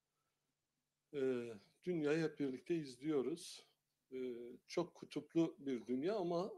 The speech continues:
sanırım herhalde çok kutuplu düzensizliğin olduğu böylesine bir süreçte hiçbir dönem yaşanmamıştı.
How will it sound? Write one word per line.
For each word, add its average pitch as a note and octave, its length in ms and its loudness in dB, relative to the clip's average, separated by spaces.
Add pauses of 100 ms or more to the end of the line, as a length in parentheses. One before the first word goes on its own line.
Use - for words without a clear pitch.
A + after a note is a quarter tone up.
(640)
sanırım D3+ 500 0
herhalde C#3 420 4
çok - 260 2
kutuplu D3+ 640 0 (280)
düzensizliğin D3 1040 4 (320)
olduğu C#3+ 720 -2 (1000)
böylesine D#3 540 4
bir D#3+ 80 4
süreçte E3+ 720 0
hiçbir D#3+ 420 0
dönem F#3+ 420 4
yaşanmamıştı. C#3 1040 0